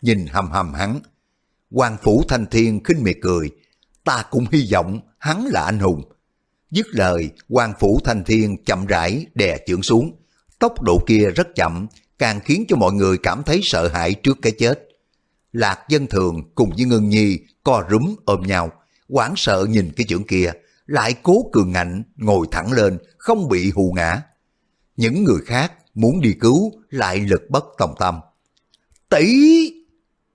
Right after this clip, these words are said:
Lạc Dân Hải hét lớn, kéo lấy thân thể tàn tạ, cố gắng xông lên,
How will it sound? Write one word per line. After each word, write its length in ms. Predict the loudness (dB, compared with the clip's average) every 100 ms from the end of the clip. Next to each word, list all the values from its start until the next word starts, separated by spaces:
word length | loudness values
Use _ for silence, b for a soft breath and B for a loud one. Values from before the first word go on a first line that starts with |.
| _ _
Lạc 340 | -2 -2 -4
Dân 200 | -4 -2
Hải 260 | -2 -4 -2
hét 260 | -4 -2 0
lớn, 280 | 0 0 -8 b b
kéo 240 | -2 0 0
lấy 220 | 0 0
thân 180 | -2 -2
thể 240 | -2 -2
tàn 240 | -2 -6 -4
tạ, 320 | -4 -2 -4 -8 0
cố 160 | 2 4
gắng 220 | 0 -4
xông 240 | -4 -2 2
lên, 260 | 0 0